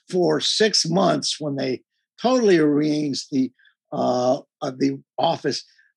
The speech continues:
but for those six months, then they went back to the old way.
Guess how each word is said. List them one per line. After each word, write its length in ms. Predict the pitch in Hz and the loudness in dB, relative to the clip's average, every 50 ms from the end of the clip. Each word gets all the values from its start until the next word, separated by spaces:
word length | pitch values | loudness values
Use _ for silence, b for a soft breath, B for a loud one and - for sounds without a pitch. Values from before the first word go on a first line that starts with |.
| b _ 104 | b _ -2
but 260 | - 190 214 - - | 0 0 0 0 -2
for 120 | - 170 151 | -2 0 2
those 360 | 160 196 208 214 175 - - | 4 4 4 4 2 2 0
six 320 | - 208 190 - - - | 2 2 2 2 0 -2
months, 540 | 143 147 208 185 151 139 139 - - - _ _ _ _ _ _ _ _ _ _ _ _ _ _ - | 0 0 0 2 0 0 -4 -8 -12 -14 _ _ _ _ _ _ _ _ _ _ _ _ _ _ -14
then 300 | - 185 160 165 151 147 | -12 -8 -2 -2 0 2
they 140 | 151 143 143 139 | 2 2 2 0
went 260 | 135 139 147 143 - | 0 0 -2 -2 0
back 220 | 139 143 151 147 - | 2 0 0 0 -2
to 100 | 143 131 | -2 -2
the 140 | 131 143 | 0 0
old 260 | 143 143 143 143 131 127 | 0 0 0 0 -2 -2
way. 220 | 131 127 120 | -2 -2 -4